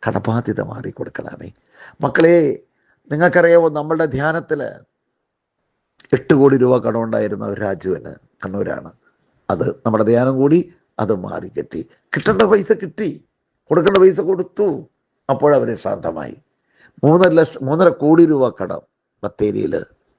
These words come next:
കർണാടകയിൽ ഇഞ്ചി കൃഷി നടത്തുന്ന കർണാടക ബിജു എന്നാണ് ഞാൻ എഴുതി വച്ചിരിക്കുന്നത്. അത് നമ്മുടെ പ്രാർത്ഥന. അവര്, അവരറിയുന്ന പോലുമില്ല ഞാനൊക്കെ അവർക്ക് വേണ്ടി പ്രാർത്ഥിക്കുന്നത്. ദൈവം അവിടെ ഒരു അത്ഭുതം നടത്തി കൊടുത്തു. ദൈവം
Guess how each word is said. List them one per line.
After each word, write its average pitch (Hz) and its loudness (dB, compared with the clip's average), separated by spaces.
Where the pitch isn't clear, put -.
കർണാടകയിൽ 123 4
ഇഞ്ചി 113 0
കൃഷി 117 -4
നടത്തുന്ന 104 -6
കർണാടക 113 2
ബിജു 123 0
എന്നാണ് 120 0
ഞാൻ 107 -4
എഴുതി 101 -4
വച്ചിരിക്കുന്നത്. - -12
അത് 160 -2
നമ്മുടെ 165 4
പ്രാർത്ഥന. 131 2
അവര്, 156 2
അവരറിയുന്ന 165 2
പോലുമില്ല 147 0
ഞാനൊക്കെ 123 -2
അവർക്ക് 113 0
വേണ്ടി 110 2
പ്രാർത്ഥിക്കുന്നത്. - -12
ദൈവം 127 2
അവിടെ 92 -8
ഒരു 85 -10
അത്ഭുതം 95 -6
നടത്തി 67 -16
കൊടുത്തു. - -20
ദൈവം 110 0